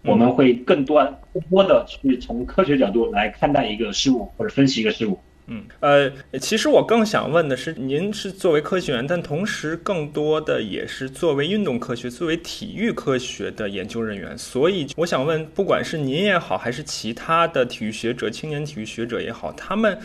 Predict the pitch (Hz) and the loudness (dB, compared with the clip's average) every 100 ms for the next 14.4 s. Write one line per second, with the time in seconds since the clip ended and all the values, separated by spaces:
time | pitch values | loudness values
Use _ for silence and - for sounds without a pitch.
0 | - 247 208 - - - - 117 110 196 | -4 2 2 2 -10 -10 -4 -4 -2 0
1 | 226 147 185 185 226 285 208 175 123 147 | 0 2 2 2 2 0 0 0 0 -2
2 | 139 123 123 139 139 - 117 107 - - | 0 0 0 -4 -6 -6 -4 -4 -6 -12
3 | - - 214 190 214 202 175 143 - - | -14 -8 -6 -2 4 6 8 4 0 -16
4 | - 180 175 185 180 185 190 139 107 123 | -14 -6 0 6 6 6 6 6 4 2
5 | 151 104 110 127 185 139 190 233 131 120 | 0 2 2 4 4 4 6 4 4 -2
6 | 110 127 113 123 - 160 143 120 117 113 | -8 -6 -6 -6 -4 -4 -2 -2 -2 -6
7 | 110 127 135 107 - - - - - - | -6 -6 -4 -4 -4 -10 -14 -10 -2 -2
8 | - - - 120 120 120 120 120 123 - | -2 -10 4 6 8 10 8 8 4 0
9 | - - 139 160 165 143 160 - - _ | -10 0 6 6 8 6 4 2 -10 _
10 | - 254 - 143 160 170 160 143 139 131 | 4 4 6 2 2 4 6 8 8 8
11 | 123 127 - 143 151 156 143 135 135 156 | 6 2 0 2 6 8 8 8 6 0
12 | - 143 135 180 143 135 147 143 214 196 | -4 -4 2 4 4 4 2 4 4 6
13 | 175 151 131 180 139 - - 359 277 226 | 6 2 2 4 4 0 0 4 4 4
14 | 277 311 277 - | 2 6 6 4